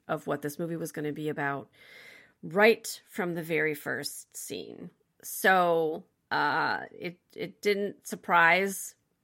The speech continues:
in that way. You knew what you were getting into, but the way that the film unfolded and went about it, and the new things that it introduced, and, you know, some of the, what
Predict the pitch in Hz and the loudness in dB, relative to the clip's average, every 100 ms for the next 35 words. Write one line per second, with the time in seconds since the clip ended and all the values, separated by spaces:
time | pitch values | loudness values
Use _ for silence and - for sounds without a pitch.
0 | _ 180 180 180 - 175 190 220 175 156 | _ 0 4 4 4 4 6 4 2 -2
1 | 165 135 180 175 170 175 185 202 - 240 | -2 -2 -4 -2 -2 -2 -2 -4 0 2
2 | 277 302 _ _ _ _ _ _ _ _ | 2 -2 _ _ _ _ _ _ _ _
3 | _ _ 175 180 165 175 175 175 180 180 | _ _ -6 -4 0 2 4 4 2 -2
4 | - _ 170 170 156 - _ _ - 170 | -6 _ 0 4 4 2 _ _ -6 -6
5 | - 190 175 160 156 - 202 208 226 247 | -2 -2 0 -2 -2 0 2 2 4 2
6 | 240 - - 160 160 160 160 - - 165 | 2 0 -4 -4 -2 -2 -2 -6 -14 -6
7 | 165 165 190 233 247 - - _ _ _ | 2 4 4 2 0 -6 -16 _ _ _
8 | _ _ 175 175 160 156 151 - 170 160 | _ _ 0 0 0 -4 -6 -8 -6 -4
9 | 175 190 - 175 180 185 175 156 151 - | -4 -4 -4 -2 -2 -4 -2 -2 -2 -4
10 | 160 151 - 156 190 269 285 - - - | -8 -8 -8 0 2 2 0 -8 -10 -14
11 | _ _ _ _ - 175 180 185 180 185 | _ _ _ _ -4 2 4 4 2 0
12 | 185 196 - _ _ 440 415 339 339 - | -4 -6 -14 _ _ 2 4 2 -2 -2
13 | 285 262 269 233 226 - 226 226 220 190 | 2 4 4 2 -2 -2 0 2 0 4
14 | 214 165 | 6 6